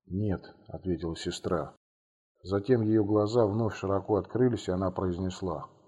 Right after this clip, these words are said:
«Прошу, Декстер, не затевай никакой возни с Доуксом. Помоги ему найти Кайла. Обещаешь?»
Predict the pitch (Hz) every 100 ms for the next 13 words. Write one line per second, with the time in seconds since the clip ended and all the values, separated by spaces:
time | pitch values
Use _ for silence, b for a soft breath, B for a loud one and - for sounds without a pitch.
0 | _ _ _ _ _ _ _ _ _ -
1 | 85 95 - 120 101 113 - 82 - _
2 | _ _ _ 92 95 107 139 165 131 92
3 | 95 92 127 101 95 104 101 92 113 95
4 | 76 - 69 - _ _ _ _ - 85
5 | 98 135 156 110 82 87 107 - - -
6 | 107 85 71 - - _ _ _ - 87
7 | - - 127 98 -